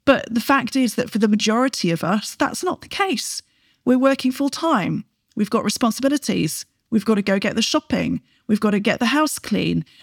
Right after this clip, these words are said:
We've got to prepare for that big work meeting. You know, these are all things that are going on in our lives all the time. And when that is going on, you cannot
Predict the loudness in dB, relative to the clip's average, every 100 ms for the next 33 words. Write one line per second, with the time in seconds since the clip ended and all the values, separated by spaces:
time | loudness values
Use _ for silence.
0 | 2 2 4 0 -2 -10 -2 2 4 4
1 | 0 -2 -2 0 2 2 0 0 0 0
2 | 0 0 2 0 0 -2 -4 -2 -4 -6
3 | 2 4 4 4 2 2 0 0 2 4
4 | 4 2 -2 0 2 4 2 2 2 4
5 | 4 4 2 -2 -2 -2 -2 0 2 2
6 | 2 2 4 4 2 0 0 0 2 2
7 | 2 2 2 0 _ _ _ _ _ _
8 | _ 2 2 2 0 4 4 2 -2 -6